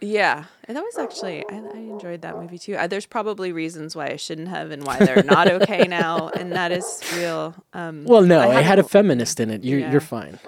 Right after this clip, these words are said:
Speaker 1: Yeah, okay. Well,
Speaker 2: <laughs>
Speaker 1: that must have saved the day. Save the day.
Speaker 2: Jesus, this dog is really excited today.
Speaker 1: No, he probably hears me talking. I think it's Coco, the dog next door.
Speaker 2: Oh, okay. And he's like, "Hey, why aren't you paying attention
Speaker 1: Yeah,
Speaker 2: to
Speaker 1: what's
Speaker 2: me?"
Speaker 1: happening?
Speaker 2: <laughs>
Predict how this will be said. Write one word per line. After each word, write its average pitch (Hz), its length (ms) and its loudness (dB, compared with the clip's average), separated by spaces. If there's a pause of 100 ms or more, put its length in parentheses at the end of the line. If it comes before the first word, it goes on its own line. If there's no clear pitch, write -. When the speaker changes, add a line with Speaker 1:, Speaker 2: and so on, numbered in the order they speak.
Speaker 1:
Yeah, 170 480 -6
okay. 151 400 -10 (100)
Well, 175 180 4
Speaker 2:
<laughs> - 680 0
Speaker 1:
that 196 200 0
must - 320 -2
have 185 80 -2
saved 226 420 -2
the - 60 0
day. 208 460 0 (520)
Save 185 360 -8
the 170 100 -6
day. 156 340 2
Speaker 2:
Jesus, 175 380 2
this 185 180 -2
dog 156 320 2
is 117 220 -4
really 147 440 4
excited 143 460 0
today. 135 380 -4
Speaker 1:
No, 180 480 -12
he 214 80 -14
probably 190 440 -10
hears 160 280 -8
me 160 140 -12
talking. 151 640 -14
I 165 60 -16
think - 200 -18
it's - 160 -18
Coco, - 400 -16
the - 140 -20
dog 190 260 -18
next 185 280 -20
door. 190 380 -18
Speaker 2:
Oh, 151 300 4
okay. 131 340 -2
And 135 80 -2
he's 135 160 -2
like, 135 260 -2 (100)
"Hey, 320 240 6
why 311 200 6
aren't 330 160 4
you 320 80 6
paying 320 240 4
attention 294 380 2
Speaker 1:
Yeah, 202 60 0
Speaker 2:
to 196 80 4
Speaker 1:
what's 170 100 2
Speaker 2:
me?" 156 80 2
Speaker 1:
happening? 214 1160 0
Speaker 2:
<laughs> - 40 -6